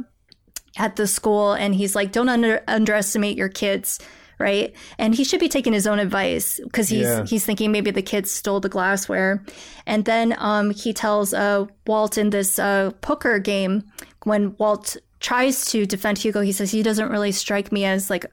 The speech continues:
Speaker 1: a thief." And, and he says, "No offense, but you wouldn't know a criminal if he was close enough to check you for a hernia,"
Speaker 2: <laughs>
Speaker 1: right? And then
Speaker 2: Yeah.
Speaker 1: that's when Walt pulls off this, this, um, this bluff on him. And, uh,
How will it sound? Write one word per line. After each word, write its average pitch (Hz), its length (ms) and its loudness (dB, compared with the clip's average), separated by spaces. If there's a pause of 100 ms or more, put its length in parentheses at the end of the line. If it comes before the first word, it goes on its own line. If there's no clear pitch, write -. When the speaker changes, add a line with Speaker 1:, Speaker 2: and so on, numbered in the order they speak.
(100)
Speaker 1:
a 208 80 0
thief." 202 480 -2 (320)
And, 214 340 0
and 214 180 2
he 214 120 2
says, 208 480 0
"No 226 160 4
offense, 254 500 2
but 220 160 -2
you 220 140 2
wouldn't 277 260 0
know 226 160 2
a 208 60 0
criminal 214 540 2
if 196 180 -2
he 220 100 0
was 196 140 0
close 262 320 -2
enough 208 340 0 (260)
to - 80 -2
check 247 240 -2
you 214 60 2
for 185 220 0
a 190 80 0
hernia," 233 600 0 (180)
Speaker 2:
<laughs> 107 180 -6
Speaker 1:
right? 226 180 2
And 226 160 4
then 240 140 4
Speaker 2:
Yeah. 233 140 2
Speaker 1:
that's - 180 -4
when 214 340 2 (380)
Walt 214 320 2
pulls 202 260 0
off 196 220 0
this, 196 320 -2
this, 196 320 -2
um, 190 480 0
this 202 160 -2
bluff - 560 -2 (240)
on 196 220 0
him. 196 320 -2 (380)
And, 220 400 0
uh, 208 400 0